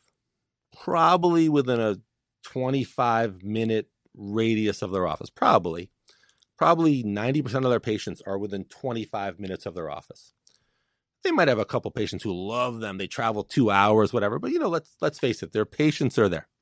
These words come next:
Now, I'm gonna, the next thing I'm gonna say, I'm gonna say for a reason. I'm gonna tell you why I'm saying it. I have had people fly into me, patients fly into me from thirty different countries and cities around the world.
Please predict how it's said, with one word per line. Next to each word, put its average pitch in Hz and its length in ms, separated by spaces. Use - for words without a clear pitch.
Now, 107 180
I'm 151 80
gonna, 180 220
the 117 120
next 160 200
thing 170 100
I'm 143 100
gonna 123 140
say, 151 260
I'm 113 100
gonna 107 100
say 120 160
for 117 180
a 110 40
reason. 135 340
I'm 95 100
gonna 101 140
tell 123 160
you 107 120
why 104 220
I'm 101 80
saying 92 220
it. - 80
I 139 120
have 180 180
had 131 260
people 143 340
fly 113 580
into 127 240
me, 95 100
patients - 380
fly 120 200
into 117 120
me 110 80
from 98 180
thirty 156 600
different 139 320
countries 123 440
and 98 100
cities 113 340
around 107 160
the 160 80
world. 127 220